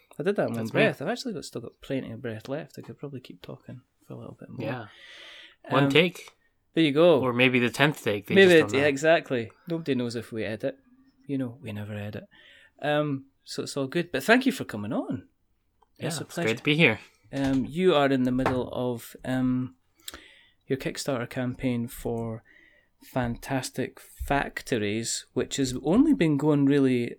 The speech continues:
Speaker 1: a matter of days.
Speaker 2: Yeah,
Speaker 1: But
Speaker 2: yeah, it's one day in three hours, I guess.
Speaker 1: <laughs>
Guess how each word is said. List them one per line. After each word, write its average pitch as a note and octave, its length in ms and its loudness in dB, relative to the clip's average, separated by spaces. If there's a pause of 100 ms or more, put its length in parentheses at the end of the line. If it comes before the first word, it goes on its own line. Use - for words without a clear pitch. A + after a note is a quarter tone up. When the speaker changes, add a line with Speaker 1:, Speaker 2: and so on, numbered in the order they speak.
(100)
Speaker 1:
a A#2+ 80 -6
matter B2 400 0
of A2 160 -8
days. - 720 -4 (920)
Speaker 2:
Yeah, C3+ 160 -12
Speaker 1:
But C#3 300 4
Speaker 2:
yeah, D3+ 320 -2
it's - 580 -12 (360)
one B2 320 0
day C3 260 6
in A2 480 -4 (220)
three B2+ 340 -8
hours, G#2 300 0
I F#2+ 80 -10
guess. - 360 -12
Speaker 1:
<laughs> - 40 -20